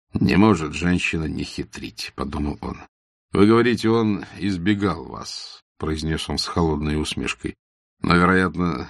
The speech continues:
для вас не осталось тайной, что он был в вас влюблён». «Как, и он?» сорвалось у Анны Сергеевны. «И он», повторил Базаров с смиренным поклоном.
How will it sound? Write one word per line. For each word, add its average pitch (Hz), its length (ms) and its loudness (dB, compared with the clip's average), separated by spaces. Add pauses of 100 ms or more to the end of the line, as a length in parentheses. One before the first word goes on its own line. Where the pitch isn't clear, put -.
(120)
для 87 260 -2
вас 90 260 0
не 85 80 -2
осталось 110 580 -2
тайной, 78 440 0
что - 240 -8
он 73 140 -2
был 76 180 0
в 73 80 -4
вас 69 260 -4
влюблён». 73 540 -4 (540)
«Как, - 260 0
и 117 140 4
он?» 240 360 6 (220)
сорвалось 78 640 -8
у 85 80 -6
Анны 78 180 -4
Сергеевны. 71 640 -8 (480)
«И 90 540 4 (240)
он», 76 640 -4 (380)
повторил 82 420 2
Базаров 98 640 2 (180)
с - 200 -8
смиренным 82 680 0
поклоном. 71 640 -6